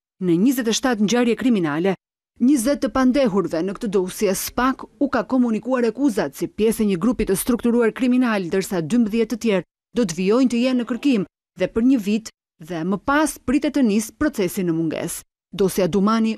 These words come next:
është çështja më voluminoze në prokurorinë e posaçme, pasi pjesë e saj janë disa procedime penale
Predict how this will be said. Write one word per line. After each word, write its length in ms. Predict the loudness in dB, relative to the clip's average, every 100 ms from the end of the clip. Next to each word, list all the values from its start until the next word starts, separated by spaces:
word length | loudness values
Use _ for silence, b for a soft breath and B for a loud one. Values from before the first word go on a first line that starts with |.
| -4
është 240 | -4 -2
çështja 240 | -2 0 2
më 200 | 2 2
voluminoze 640 | 2 2 2 2 0 0 -2
në 160 | -2
prokurorinë 540 | -2 -2 -2 -2 -4 -4
e 20 |
posaçme, 640 | -6 -4 -6 -4 -4 -4 -6 _ _
pasi 260 | -16 -10 -6
pjesë 240 | -4 -6
e 40 | -4
saj 180 | -2 -2 -4 _ _ -4
janë 120 | -4
disa 240 | -2 -4 0
procedime 560 | 0 2 2 2 2
penale 480 | 2 2 2 0